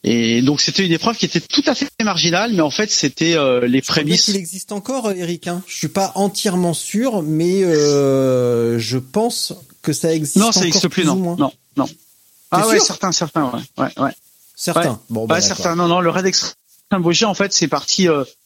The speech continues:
Speaker 1: bah, le, l'organisateur, il avait un peu inventé un truc, euh, hors norme à l'époque. Je pense que maintenant, ça s'inscrirait mieux dans le paysage
Speaker 2: C'était quand ?
Speaker 1: parce que on a tellement basculé rapidement, là. Le,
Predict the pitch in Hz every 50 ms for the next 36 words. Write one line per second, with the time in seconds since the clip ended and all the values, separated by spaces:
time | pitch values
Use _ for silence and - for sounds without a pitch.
0 | _ - 139 135 135 135 139 135 139 143 151 143 - 190 190 185 165 190 180 -
1 | 220 220 220 202 180 165 156 156 147 151 160 151 147 139 - 175 170 165 151 143
2 | 131 139 143 - 165 160 151 147 - - 165 165 - - 143 127 127 123 120 117
3 | _ _ _ _ - - 139 - 180 175 _ _ _ _ _ _ _ _ - 185
4 | 202 240 240 196 151 123 107 - _ _ - - 143 156 147 - 220 233 214 -
5 | - - 330 330 - - 240 214 202 214 254 254 - 190 - - 196 185 - -
6 | - 208 190 185 196 190 190 208 220 196 185 160 143 - 151 147 135 143 143 139
7 | - 196 151 143 - - 196 175 - - - - - - - 165 180 196 196 -
8 | - 302 285 269 302 294 233 254 240 - - - - 233 240 247 233 208 196 185
9 | - 190 180 220 254 226 165 143 139 143 135